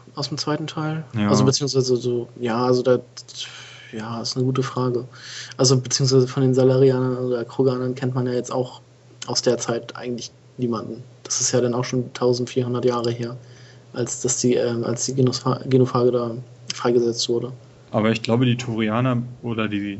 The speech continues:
Speaker 2: ja, auch die, die Kroganer ei-, eignen sich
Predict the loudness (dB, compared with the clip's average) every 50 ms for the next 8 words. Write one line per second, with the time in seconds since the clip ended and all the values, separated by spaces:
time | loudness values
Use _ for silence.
0 | -6 -2 0 2 2 2 0 -2 -6 -8 -8 -6 -6 -6 -10 -10 -12 -12 -8 -4
1 | -4 -2 0 2 2 2 2 0 0 0 -2 -2 -4 -6 -4 -4 -4 -2 0 -2
2 | -2 -2 -4 -8 -10 -12 -14